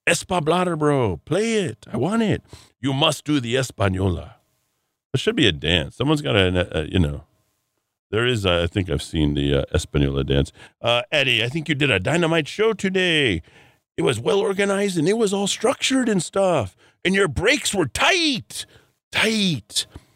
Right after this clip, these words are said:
Job well done. Gracias, uh, Mikey. Thank you. All right. I enjoy doing the show and I enjoy putting the, uh, new newsletter together. Uh, made it cheaper. Plus, you get all the notes ahead of time. It's one email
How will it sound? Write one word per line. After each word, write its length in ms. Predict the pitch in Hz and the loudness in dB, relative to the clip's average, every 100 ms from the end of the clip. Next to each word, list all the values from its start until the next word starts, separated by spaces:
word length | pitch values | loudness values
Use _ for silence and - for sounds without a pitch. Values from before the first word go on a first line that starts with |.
| _ _ - | _ _ -2
Job 280 | 143 123 | 0 2
well 180 | 127 113 | 0 0
done. 680 | 95 104 98 87 80 78 78 | 0 0 2 2 0 -2 -4
Gracias, 720 | 107 113 101 - 82 73 - - | -2 0 0 0 0 0 -6 -2
uh, 280 | 73 73 76 | 2 2 2
Mikey. 580 | 85 82 - 71 62 - _ _ _ - | 2 2 0 -4 -4 -12 _ _ _ -4
Thank 240 | 82 78 65 | 0 0 -2
you. 240 | 67 69 - | -6 -6 -4
All 120 | 80 | -2
right. 220 | 117 135 | 0 -2
I 40 | 175 | -6
enjoy 260 | 139 127 | -2 0
doing 180 | 95 87 | 2 2
the 60 | 76 | 0
show 300 | - 71 78 | 0 2 2
and 100 | 90 | 0
I 40 | |
enjoy 240 | 78 76 | 2 0
putting 340 | 73 78 76 73 | 0 0 0 0
the, 280 | 71 71 69 | 0 2 2
uh, 180 | 67 69 _ - _ _ _ - - - | 0 -2 _ -20 _ _ _ -12 -12 -4
new 180 | 110 107 | 0 2
newsletter 460 | 98 87 80 76 | 0 0 -2 -2
together. 460 | 71 73 73 78 - - - _ - | -4 -2 0 2 0 -4 -20 _ -2
Uh, 240 | 101 98 | 0 2
made 140 | 101 104 | 0 -2
it 100 | 80 | -2
cheaper. 540 | 104 78 80 80 82 _ _ - | -2 0 0 0 -2 _ _ -4
Plus, 220 | 98 92 | -2 -2
you 80 | 87 | -2
get 140 | 82 | 0
all 140 | - 82 | 0 0
the 120 | 76 | 2
notes 200 | 78 76 | 0 0
ahead 220 | 69 73 | 0 0
of 80 | 69 | 0
time. 300 | 73 69 71 | 0 0 -2
It's 160 | - | -6
one 360 | 78 87 92 92 | -4 0 0 0
email 600 | 87 78 73 71 71 | -2 -2 0 2 0